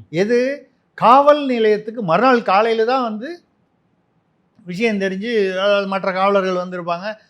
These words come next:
லாக்அப்ல தேமேன்னு உள்ள வர பூட்டி வச்சுட்டாங்க அந்த காவலரை.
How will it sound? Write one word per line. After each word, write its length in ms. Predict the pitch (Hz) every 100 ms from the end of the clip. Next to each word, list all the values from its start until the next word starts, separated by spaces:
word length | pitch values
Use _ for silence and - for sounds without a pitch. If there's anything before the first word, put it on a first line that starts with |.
| _ -
லாக்அப்ல 500 | 175 196 190 175 170
தேமேன்னு 380 | 160 180 180 185
உள்ள 280 | 185 175 180
வர 540 | 170 160 156 160 156 156
பூட்டி 180 | 170 160
வச்சுட்டாங்க 420 | 139 143 151 147
அந்த 180 | 143 127
காவலரை. 480 | 147 156 139 147